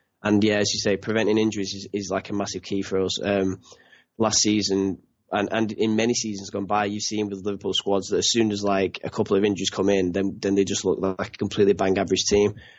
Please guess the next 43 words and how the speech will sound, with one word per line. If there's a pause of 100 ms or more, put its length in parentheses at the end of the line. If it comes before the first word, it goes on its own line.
(220)
I
think
in
this
case,
this
is
probably
the
best
squad
I've
seen
Liverpool
have, (580)
um,
in
my
time (540)
supporting
them,
certainly
in
the
last,
say, (520)
ten
years.
I
mean, (280)
under
Benitez,
we
had,
say,
we
obviously
had
Mascherano,
Alonso,
Torres,
Gerrard,
Cout,